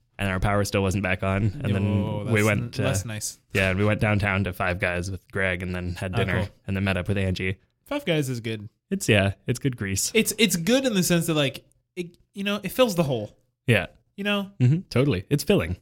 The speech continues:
Speaker 2: Yeah.
Speaker 1: Yeah. But
Speaker 2: Yeah.
Speaker 1: then, yeah, so we walked from Five Guys down to the old port, hung out there till, like, midnight, and then walked back up to Angie's place near McGill.
Speaker 2: Yeah.
Speaker 1: And then Tim and I walked all the way home.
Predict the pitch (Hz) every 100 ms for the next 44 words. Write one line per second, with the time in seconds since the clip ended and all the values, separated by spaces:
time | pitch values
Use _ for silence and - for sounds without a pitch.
0 | _ - 160 147 - - 104 - _ _
1 | _ _ - 147 117 117 95 - 110 107
2 | 104 117 131 104 101 98 101 92 90 95
3 | 90 98 92 90 90 95 107 - - -
4 | 113 104 90 95 101 - 92 90 87 -
5 | - _ 104 101 90 87 95 - 95 92
6 | 95 98 - - - _ _ _ - 98
7 | 104 104 - 98 95 95 90 98 92 -
8 | - 120 95 92 98 113 120 - - 123
9 | 117 110 110 117 113 104 98 - 95 92
10 | 90 95